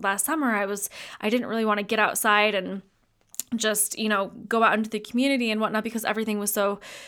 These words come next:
um, closed down and just didn't feel joyful. You know, when I, when I see all the masks, like, I just feel, I feel like they make me feel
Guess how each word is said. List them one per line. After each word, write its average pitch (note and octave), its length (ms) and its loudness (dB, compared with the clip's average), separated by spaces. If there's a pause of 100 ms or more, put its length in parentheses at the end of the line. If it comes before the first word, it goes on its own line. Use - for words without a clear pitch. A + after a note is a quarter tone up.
(120)
um, F#3+ 320 2
closed G#3+ 380 0
down C#4 340 2
and F#3 100 -6
just F#3+ 180 -4
didn't A#3+ 220 -2
feel A3 600 0
joyful. G#3 720 0
You G#3 80 -4
know, G3+ 140 -2
when G#3 100 -2
I, F#3+ 140 -4
when G#3 140 -4
I F#3+ 60 -4
see B3 220 -2
all A#3 120 4
the G#3+ 80 -2
masks, G#3 600 2
like, G3+ 140 -6
I G3 60 -4
just G3 240 -2
feel, F#3 320 -2 (300)
I G#3 80 -10
feel A#3+ 140 -2
like A3+ 180 0
they G#3 420 0 (300)
make A3 240 -4
me A3 100 -2
feel A3 360 0